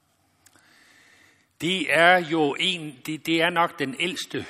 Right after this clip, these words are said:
hymne, vi overhovedet kender i kristenheden. Fordi vi kan se, det er noget, Paulus skriver i, i, øh, i et af sine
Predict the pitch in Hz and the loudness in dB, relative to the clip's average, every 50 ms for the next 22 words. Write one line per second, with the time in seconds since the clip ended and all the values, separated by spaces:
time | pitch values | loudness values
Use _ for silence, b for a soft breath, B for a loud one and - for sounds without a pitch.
0 | - - 139 160 185 196 196 190 175 123 113 120 104 104 101 92 82 104 127 151 | -8 -6 -6 -4 -4 -6 -8 -6 -8 -6 -6 -8 -8 -8 -8 -8 -6 -4 -4 -4
1 | 135 - - - 120 123 147 151 143 131 113 95 101 98 95 90 82 - _ _ | -4 -8 -8 -8 -8 -8 -8 -8 -10 -10 -12 -12 -10 -10 -10 -10 -12 -18 _ _
2 | _ _ _ _ _ _ _ _ _ _ _ _ _ - - - - 110 - - | _ _ _ _ _ _ _ _ _ _ _ _ _ -12 -6 -4 -4 -4 -6 -10
3 | - 117 - 87 92 80 - - 69 - _ _ _ _ _ _ _ _ _ _ | -12 -14 -12 -12 -14 -14 -16 -20 -20 -20 _ _ _ _ _ _ _ _ _ _
4 | _ _ _ _ _ _ - - - 117 110 131 127 110 113 117 110 110 - - | _ _ _ _ _ _ -18 -10 -10 -8 -4 -4 -4 -4 -4 -6 -6 -6 -4 -4
5 | 143 123 110 117 113 113 117 120 117 - - 117 120 123 127 127 107 - - - | -4 -4 -2 -4 -4 -2 -2 -4 -4 -2 0 0 0 0 -2 -6 -8 -10 -10 -6
6 | - 131 123 104 104 98 95 92 92 90 87 - _ b b b b b b b | -6 -4 -4 -4 -6 -6 -6 -6 -8 -10 -12 -14 _ b b b b b b b
7 | b b b b b b b b b b b b b b b b b b b _ | b b b b b b b b b b b b b b b b b b b _
8 | _ _ _ _ 147 113 104 101 101 98 98 95 92 95 92 92 90 85 82 80 | _ _ _ _ -18 -16 -12 -10 -8 -8 -6 -8 -8 -8 -8 -10 -10 -12 -14 -18
9 | B B B B B B B B B B _ _ _ _ _ _ _ _ _ _ | B B B B B B B B B B _ _ _ _ _ _ _ _ _ _
10 | _ _ _ _ _ _ _ _ _ _ _ _ _ _ _ _ _ _ _ _ | _ _ _ _ _ _ _ _ _ _ _ _ _ _ _ _ _ _ _ _
11 | _ _ _ _ _ _ _ _ _ _ _ _ _ _ _ _ _ _ _ - | _ _ _ _ _ _ _ _ _ _ _ _ _ _ _ _ _ _ _ -10
12 | 117 110 113 117 127 107 - - 110 110 110 107 101 90 | -6 -4 -2 -2 -2 -4 -4 -6 -8 -8 -6 -8 -10 -10